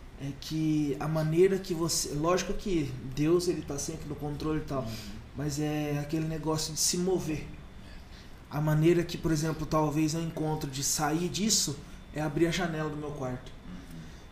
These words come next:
Speaker 1: Porque, tipo, é incrível. Se fica com a janela fechada ali, parece que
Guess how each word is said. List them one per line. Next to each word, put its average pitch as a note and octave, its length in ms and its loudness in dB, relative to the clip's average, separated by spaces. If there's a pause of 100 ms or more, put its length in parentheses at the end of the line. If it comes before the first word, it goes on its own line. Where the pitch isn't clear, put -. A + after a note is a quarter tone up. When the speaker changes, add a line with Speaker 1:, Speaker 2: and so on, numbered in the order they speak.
(100)
Speaker 1:
Porque, D#3 500 4
tipo, D3 540 0 (300)
é F3 60 -6
incrível. F3+ 440 4 (220)
Se - 220 -4
fica G#3 200 -2
com - 100 2
a G3 40 4
janela E3+ 280 4
fechada E3 640 2
ali, G3 260 2
parece G3 360 2
que G#3+ 200 0